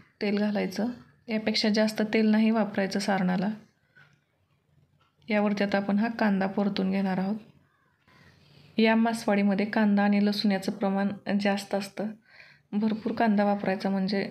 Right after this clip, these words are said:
खूप छान असं आपलं हे सारण म्हणजे स्टफिंग तयार होतं.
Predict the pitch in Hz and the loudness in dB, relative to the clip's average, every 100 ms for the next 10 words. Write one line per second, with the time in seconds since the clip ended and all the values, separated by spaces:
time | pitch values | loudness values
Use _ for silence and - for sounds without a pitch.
0 | - - 220 - - 202 190 - 190 185 | -8 -8 -8 -8 -6 -4 -4 -4 -4 -4
1 | 185 190 - 185 190 196 185 190 214 - | -4 -2 -2 -2 -2 -2 -2 -4 -6 -6
2 | 196 185 180 185 180 180 185 | -6 -2 -2 0 -2 -2 -4